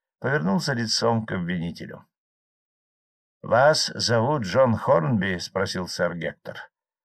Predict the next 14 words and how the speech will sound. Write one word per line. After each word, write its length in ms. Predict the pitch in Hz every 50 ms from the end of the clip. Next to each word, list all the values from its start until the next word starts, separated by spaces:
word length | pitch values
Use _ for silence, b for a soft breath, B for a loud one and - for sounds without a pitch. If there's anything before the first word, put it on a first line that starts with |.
| _ _ _ _ _ _ _
«Да. 440 | - 95 92 120 127 120 104 80 - - _ _ _ _ _ _
Вы 380 | - - 113 113 120 120 107 - -
занимаете 640 | 104 113 120 117 113 113 113 117 117 113 113 110
служебное 500 | 113 - 117 107 107 117 120 113 113 120
помещение 720 | 117 117 107 110 117 110 - 104 113 120 120 120 120 123 120
на 220 | 113 110 110 107
Сент-Мэри-Экс?» 1600 | 104 - - - 120 127 127 123 113 95 101 101 113 123 123 117 117 117 90 - - 107 117 131 139 143 - - - - - - _ _ _ _ _ _ _ _ _ _ _ _ _ _
«Да. 320 | - 151 151 123 95 82 - - _ _ _ _ _
Я 260 | - 139 170 - 160
дилер 340 | - 160 170 170 151 147 131
в 60 | 120
области 480 | 135 147 143 - 131 135 - - - 127
драгоценных 640 | 113 110 117 107 113 98 - - 120 113 110 104 104
металлов. 440 | 101 101 - 92 87 82 - -